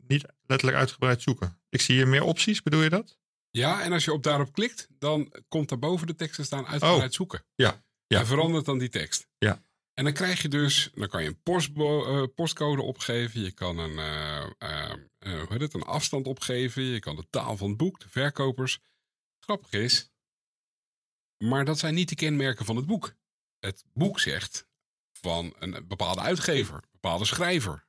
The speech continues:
Speaker 2: een jaar van uitgifte. Het, het, het grappige is dat hier mis ik eigenlijk een beetje de boeken,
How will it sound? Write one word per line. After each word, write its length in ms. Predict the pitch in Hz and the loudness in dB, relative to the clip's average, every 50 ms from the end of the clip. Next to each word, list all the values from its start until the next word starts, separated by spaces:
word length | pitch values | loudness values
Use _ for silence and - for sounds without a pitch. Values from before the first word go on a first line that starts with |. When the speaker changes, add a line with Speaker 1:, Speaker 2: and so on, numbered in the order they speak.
| _ _ | _ _
Speaker 2:
een 140 | - 87 87 | -4 -2 0
jaar 320 | 87 92 90 87 95 95 | 2 2 2 2 0 -2
van 160 | 87 82 - | -4 -6 -4
uitgifte. 640 | - 143 160 160 - - 127 107 92 - - - - _ _ _ _ _ - - - - - - - | -4 -2 -4 -4 -2 -2 -2 -2 -2 -4 -8 -10 -16 _ _ _ _ _ -10 -8 -8 -8 -10 -10 -10
Het, 300 | - 131 - - _ _ _ _ | -10 -10 -12 -12 _ _ _ _
het, 200 | - 147 143 - _ _ _ _ - - - | -12 -12 -12 -12 _ _ _ _ -14 -8 -6
het 100 | 139 135 | -6 -2
grappige 360 | - 240 240 - 147 104 104 | -2 -2 -2 0 0 0 0
is 80 | 101 98 | 0 0
dat 100 | 131 135 | 0 2
hier 280 | 147 180 190 170 151 | 2 4 4 4 4
mis 300 | 151 156 165 190 185 - | 4 2 2 2 4 2
ik 120 | 170 143 - | 2 0 -2
eigenlijk 540 | - 156 170 185 175 131 117 110 120 127 - | -4 -2 -2 0 0 0 0 0 0 -2 -4
een 120 | 135 147 | -4 -2
beetje 320 | 139 127 127 120 - 143 | -2 0 0 0 -2 -2
de 120 | 131 120 113 | -2 -2 -2
boeken, 440 | 107 101 139 165 160 156 127 - | -2 0 0 0 0 -2 -6 -10